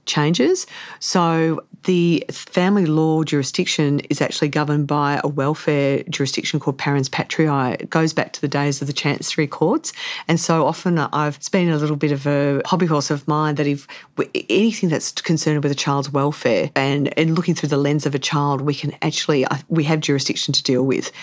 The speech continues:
And it's actually trying to then play, play a little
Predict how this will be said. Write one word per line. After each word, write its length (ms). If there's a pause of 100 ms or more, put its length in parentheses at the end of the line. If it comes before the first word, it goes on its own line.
(260)
And 420 (100)
it's 300
actually 420
trying 440
to 200
then 300
play, 360
play 180
a 40
little 220